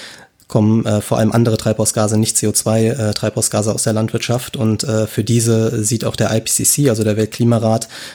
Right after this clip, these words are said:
ähm, eher eine längere Dauer vor, ähm, bis die, ähm, äh, Richtung Null reduziert werden müssen. Ähm, aber bei den C-O-zwei-Emissionen wird gesagt, die können wir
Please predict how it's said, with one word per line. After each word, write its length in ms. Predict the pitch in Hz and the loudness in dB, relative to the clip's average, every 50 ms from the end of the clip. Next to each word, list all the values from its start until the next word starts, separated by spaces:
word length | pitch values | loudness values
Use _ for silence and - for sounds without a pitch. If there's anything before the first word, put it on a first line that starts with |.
| - - | -8 -2
ähm, 180 | - 107 107 110 - | 0 2 2 2 2
eher 160 | 110 110 110 | 2 4 4
eine 120 | 113 110 | 4 4
längere 440 | 107 107 113 113 120 117 110 107 104 | 4 4 4 4 4 4 4 2 2
Dauer 440 | - 104 101 104 107 107 104 104 - - | 2 2 2 2 2 2 2 0 -2 -4
vor, 420 | - - - 107 107 113 117 - 120 113 | -4 0 2 2 2 2 2 0 0 0
ähm, 340 | 107 107 107 107 107 110 131 - | 0 2 2 2 0 0 -2 -2
bis 220 | - 123 - - | -2 0 0 0
die, 240 | - 113 110 107 110 | 2 2 2 2 2
ähm, 440 | - - 107 104 104 101 104 107 131 131 | 2 0 0 0 0 0 0 -2 -2 -4
äh, 40 | |
Richtung 460 | 113 107 107 - 107 - - 110 107 107 | -4 -4 -4 -2 -2 -2 0 2 2 4
Null 220 | 110 110 110 107 104 - | 4 4 4 2 2 0
reduziert 420 | 113 104 107 - - 117 110 - | 0 -2 0 0 0 0 0 0
werden 240 | - 101 104 104 104 | 0 0 0 0 0
müssen. 360 | 104 104 - - 107 104 104 - 175 | 0 0 -2 -2 -2 -2 -4 -4 -4
Ähm, 360 | 151 123 104 104 107 107 123 127 - - | -4 -2 -2 0 -2 -2 -4 -6 -8 -10
aber 220 | - 139 113 113 110 | -6 -2 -2 0 0
bei 80 | 110 | 0
den 140 | 107 104 104 | 0 0 0
C-O-zwei-Emissionen 720 | - - 110 - - 120 117 113 113 110 - 120 110 110 110 | 0 0 0 0 2 2 4 4 4 2 2 2 0 0 0
wird 100 | 107 - | 0 -2
gesagt, 320 | 113 107 110 107 - - | -2 -2 0 -2 -2 -2
die 120 | 117 107 | -4 -4
können 280 | - - 117 120 117 113 | -2 0 2 2 4 4
wir 240 | 117 113 110 113 | 4 4 2 2